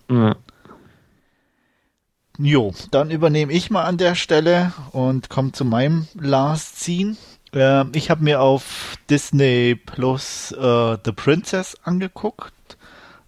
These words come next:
Speaker 2: Ähm, Regie geführt hat Lee Van Kiet, hoffe ich spreche es richtig aus, äh, vietnamesischer Filmemacher,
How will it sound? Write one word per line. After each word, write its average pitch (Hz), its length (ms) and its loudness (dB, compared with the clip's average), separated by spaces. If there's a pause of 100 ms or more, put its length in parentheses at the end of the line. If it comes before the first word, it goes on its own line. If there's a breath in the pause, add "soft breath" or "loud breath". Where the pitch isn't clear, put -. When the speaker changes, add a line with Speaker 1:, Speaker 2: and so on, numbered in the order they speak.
Speaker 2:
Ähm, 123 640 2
Regie 135 460 2
geführt 147 420 0
hat - 260 0 (220)
Lee 123 400 2
Van 120 260 2
Kiet, - 360 -6
hoffe 143 220 -2
ich - 240 -10
spreche 127 360 -2
es - 160 -8
richtig 123 340 -2
aus, 156 440 0
äh, 127 360 0
vietnamesischer 123 840 0
Filmemacher, 135 760 2